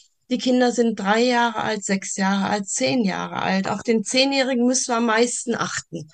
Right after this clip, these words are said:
äh, weil der am meisten versteht, der braucht die meiste Information und das dreijährige Kind, das braucht eine Sicherheit, ähm, das braucht vielleicht was zum Malen, mal etwas für den Papa.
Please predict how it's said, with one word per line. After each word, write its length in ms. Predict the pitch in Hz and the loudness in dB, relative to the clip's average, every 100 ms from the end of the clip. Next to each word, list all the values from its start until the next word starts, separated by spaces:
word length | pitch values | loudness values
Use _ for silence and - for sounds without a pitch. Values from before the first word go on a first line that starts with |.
| - - - - _ _ - | -20 -20 -20 -20 _ _ -2
äh, 160 | 208 196 | 2 6
weil 160 | 233 | 6
der 120 | 240 | 6
am 80 | 262 | 6
meisten 320 | 247 247 - | 4 2 -2
versteht, 500 | 226 220 - 277 330 | -2 0 2 4 4
der 80 | 277 | 2
braucht 300 | 190 196 196 | -2 -4 -4
die 60 | 208 | 2
meiste 340 | 208 220 220 | 2 2 2
Information 920 | 233 226 226 220 - - 233 262 254 | 0 2 0 -2 -2 0 4 6 6
und 240 | 233 226 202 | 4 2 0
das 120 | 190 | -6
dreijährige 600 | - 220 233 226 226 220 | 0 2 4 2 -2 -4
Kind, 360 | - 254 320 311 | 0 6 6 6
das 160 | - | -2
braucht 400 | - 208 226 - - - _ | -2 0 0 -2 -14 -20 _
eine 120 | 226 | 2
Sicherheit, 800 | 202 254 277 233 208 202 208 202 - - | 4 2 0 2 4 4 4 0 -6 -2
ähm, 520 | 214 214 220 220 220 - - - _ - | -2 0 -2 -4 -6 -16 -20 -20 _ -2
das 200 | 240 - | 0 0
braucht 400 | 214 208 208 - | 2 2 2 0
vielleicht 480 | 226 208 202 - 202 | 4 4 4 0 -4
was 320 | 220 - - | -2 0 2
zum 180 | 240 233 | 4 4
Malen, 500 | 214 208 220 226 220 | 2 2 2 2 4
mal 220 | 220 226 | 4 4
etwas 360 | 208 220 202 | 0 -4 -6
für 100 | - | 0
den 160 | 208 202 | 0 2
Papa. 400 | 240 247 240 | -2 0 0